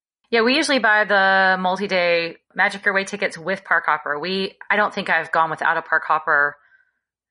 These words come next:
ever, uh, <laughs> that I can remember at least. So that's, we just like to move around. Um, and I think that'll only be more and more true as my kids get older, that we'll, you know, spend a half day in one park and wanna spend,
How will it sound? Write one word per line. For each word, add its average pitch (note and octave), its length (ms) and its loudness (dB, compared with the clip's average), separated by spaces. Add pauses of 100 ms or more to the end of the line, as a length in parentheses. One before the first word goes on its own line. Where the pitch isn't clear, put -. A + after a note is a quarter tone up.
(200)
ever, D3+ 340 -4 (380)
uh, D#3+ 360 2
<laughs> - 60 -8
that G#3+ 220 0
I A#3 80 0
can C4+ 140 0
remember G#3 420 2
at - 120 -2
least. - 540 -10
So E3 240 2
that's, A3 320 -2 (320)
we A3 100 -4
just C4 200 -4
like G#3+ 200 0
to G#3 80 -4
move F#3+ 200 -4
around. F#3 600 2 (340)
Um, E3+ 480 0 (220)
and F3 320 -2
I - 60 -4
think F#3 200 -4
that'll F3+ 200 2
only F3 220 -4
be D#3+ 520 -8
more F3 200 0
and E3 60 0
more E3 120 2
true E3 300 0
as D3+ 160 0
my D#3 100 0
kids D#3+ 260 -4
get E3 140 -2
older, D#3 540 2 (500)
that D3+ 400 0
we'll, D#3 340 -4 (460)
you F3 80 -12
know, D3 220 -6
spend E3+ 280 0
a D#3+ 40 2
half D#3 180 2
day E3+ 140 2
in D#3 60 -4
one D3+ 120 0
park D3+ 300 0
and D3 100 -4
wanna C#3+ 140 -2
spend, D3 260 -8